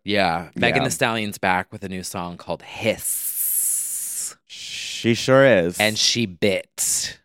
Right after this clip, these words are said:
Speaker 2: She bit. And, well, I want to be fully uninvolved and watching from afar as this
Speaker 1: Yeah.
Speaker 2: plays out, I will say. However, uh, the timeline's very entertaining
Speaker 1: Yeah.
Speaker 2: right now.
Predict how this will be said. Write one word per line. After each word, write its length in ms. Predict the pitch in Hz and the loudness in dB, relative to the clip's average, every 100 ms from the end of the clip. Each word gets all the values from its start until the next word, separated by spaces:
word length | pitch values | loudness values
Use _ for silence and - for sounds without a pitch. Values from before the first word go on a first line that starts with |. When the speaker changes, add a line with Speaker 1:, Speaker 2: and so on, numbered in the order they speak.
| _ | _
Speaker 2:
She 460 | - - - 120 120 | -10 -8 -4 0 4
bit. 640 | 127 104 - - - - - - | 8 6 4 -6 -10 -10 -12 -2
And, 800 | 92 87 87 87 90 87 - - _ _ _ _ - | 2 4 4 4 2 -2 -8 -12 _ _ _ _ -2
well, 560 | 107 120 120 120 120 - _ _ _ _ - | 4 6 6 6 4 0 _ _ _ _ 4
I 140 | 127 | 6
want 300 | 143 131 101 | 8 8 6
to 160 | 98 92 | 0 -2
be 340 | 104 95 87 - _ _ | 2 2 0 -4 _ _
fully 340 | - 117 104 | 4 6 8
uninvolved 680 | 90 92 90 87 85 85 92 - | 4 2 6 6 6 4 -6 -6
and 200 | 95 95 | 0 4
watching 380 | 95 92 - 98 | 6 4 4 -4
from 240 | 90 87 82 | -2 0 0
afar 720 | - 104 98 82 80 90 110 _ _ - | 2 6 8 8 6 0 -4 _ _ 2
as 120 | 107 | 4
this 180 | 123 92 | 6 4
Speaker 1:
Yeah. 100 | 107 | 6
Speaker 2:
plays 240 | 104 104 | 6 8
out, 340 | 101 98 98 - _ _ _ _ | 8 6 4 -2 _ _ _ _
I 140 | 101 104 | 2 6
will 240 | 107 95 | 6 6
say. 400 | - 101 87 87 | 6 6 6 4
However, 760 | 95 98 104 101 95 90 113 123 _ _ _ 98 | 2 4 6 8 8 6 4 -2 _ _ _ 4
uh, 180 | 92 | 6
the 100 | 90 | 4
timeline's 440 | 92 101 92 90 - | 2 2 2 0 2
very 200 | 90 76 | 2 2
entertaining 760 | 85 92 - 101 90 120 165 - | -2 -6 -2 0 2 4 2 -2
Speaker 1:
Yeah. 360 | 113 107 110 127 | -4 0 4 6
Speaker 2:
right 220 | 117 113 | 6 6
now. 380 | 143 160 185 | 6 6 4